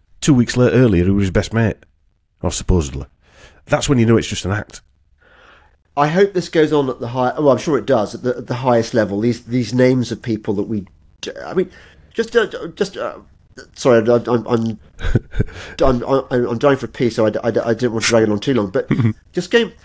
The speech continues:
Speaker 2: how can there be people who run the world whose names we don't know? How do, th-, th-, we, 'cause they've all got, they, they, they, they, they're not shapeshifters. They, they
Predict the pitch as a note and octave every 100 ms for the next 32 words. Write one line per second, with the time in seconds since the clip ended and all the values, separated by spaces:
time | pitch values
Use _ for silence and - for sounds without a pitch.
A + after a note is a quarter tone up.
0 | _ _ - G3+ B3 C4+ B3+ A3+ G#3 F#3
1 | F3 D#3+ B2 G2 F2+ - - - - _
2 | _ _ _ _ _ _ _ _ - D#3+
3 | D#3+ E3 D#3+ D3+ C3 A2+ G#2+ C3 B2 A#2+
4 | B2+ A#2 A#2+ A2 F2+ G#2+ F#2 D2 - E3+
5 | E3 D3+ F#3 G3 F#3 G3 G#3+ - G#3 G#3+
6 | A3+ G3 - - - - F3+ - _ F3+
7 | E3+ F3 F3 A#2+ G#2 - B2 B2+ D#3+ C3
8 | C#3 D#3+ F3+ - D3 C#3+ E3+ C#3+ - B2+
9 | A#2 - F2+ - G#2+ E3 E3 D3 E3